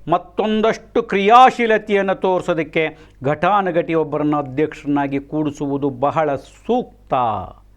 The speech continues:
ಇಲ್ಲದೇ ಹೋದರೆ ಪ್ರಸ್ತುತ ದಿನಗಳಲ್ಲಿ ಮತ್ತೆ ಎರಡು ಮಂಡಲಗಳನ್ನೇ ಮಾಡಿ ಕೂತರೆ, ಗ್ರಾಮಾಂತರ ಮಂಡಲದೊಳಗೆ, ನಗರ ಮಂಡಲದೊಳಗೆ ಸಶಕ್ತವಾಗಿರ್ತಕ್ಕಂಥ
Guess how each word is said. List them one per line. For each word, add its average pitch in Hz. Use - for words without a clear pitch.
ಇಲ್ಲದೇ 139
ಹೋದರೆ 101
ಪ್ರಸ್ತುತ 226
ದಿನಗಳಲ್ಲಿ 160
ಮತ್ತೆ 202
ಎರಡು 240
ಮಂಡಲಗಳನ್ನೇ 190
ಮಾಡಿ 170
ಕೂತರೆ, 151
ಗ್ರಾಮಾಂತರ 254
ಮಂಡಲದೊಳಗೆ, 202
ನಗರ 170
ಮಂಡಲದೊಳಗೆ 214
ಸಶಕ್ತವಾಗಿರ್ತಕ್ಕಂಥ 240